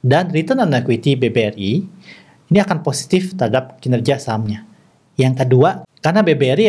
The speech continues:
yang merencanakan untuk meningkatkan market share-nya untuk sektor mikro dari yang empat puluh persen di tahun dua ribu dua puluh menjadi empat puluh lima persen di tahun dua ribu dua puluh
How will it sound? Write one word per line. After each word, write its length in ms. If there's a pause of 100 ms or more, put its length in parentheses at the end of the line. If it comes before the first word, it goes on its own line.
yang 80
merencanakan 880
untuk 480
meningkatkan 720
market 320
share-nya 480 (640)
untuk 320
sektor 320
mikro 480
dari 480
yang 160
empat 240
puluh 160
persen 480 (540)
di 180
tahun 320
dua 140
ribu 180
dua 160
puluh 320 (400)
menjadi 400
empat 160
puluh 160
lima 160
persen 320
di 160
tahun 240
dua 80
ribu 160
dua 160
puluh 60